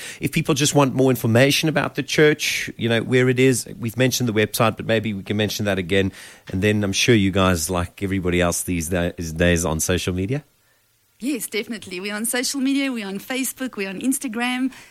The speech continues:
Speaker 2: Um, we are trying to reach the, the technical, um, family out there. So you can find us anywhere. I think the best link is from H O C dot org dot Z A, and you'll see all our other links to all our other platforms there as well.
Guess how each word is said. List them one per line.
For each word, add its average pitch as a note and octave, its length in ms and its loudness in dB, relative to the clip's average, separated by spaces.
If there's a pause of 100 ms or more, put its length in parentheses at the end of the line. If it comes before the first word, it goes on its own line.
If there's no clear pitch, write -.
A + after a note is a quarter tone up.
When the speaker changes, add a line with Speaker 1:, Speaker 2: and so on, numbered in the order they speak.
(200)
Speaker 2:
Um, G3 300 -6
we G3 120 -6
are G3 60 -6
trying A3+ 260 -8
to A3+ 100 -4
reach A3 340 -6
the, G3 280 -6
the F#3+ 100 -10
technical, A3+ 760 -6 (260)
um, F3+ 260 -8
family A#3 460 -2
out A#3+ 320 -2
there. C#4 280 -4 (240)
So - 200 -2
you G#3 220 -2
can A#3+ 160 -2
find B3 320 -2
us A3+ 200 -6
anywhere. A3 480 0
I G#3 100 -4
think B3 260 -2
the A#3 60 -4
best A#3+ 280 -2
link A3 240 -4
is G#3+ 120 -8
from G3+ 200 -4
H G3 220 -4
O G#3 60 -2
C G3+ 200 -4
dot F#3+ 180 -2
org G3+ 180 -4
dot F#3+ 180 -6
Z G#3+ 180 -2
A, A3 220 -4
and F#3 140 -6
you'll F#3+ 140 -4
see - 220 -6
all B3 200 2
our A#3 120 0
other G3+ 200 -4
links F#3 400 -2 (220)
to - 120 -4
all A#3+ 160 2
our G3+ 80 0
other F#3+ 160 -2
platforms F#3 560 -6
there E3+ 140 -4
as E3 120 -4
well. - 300 -10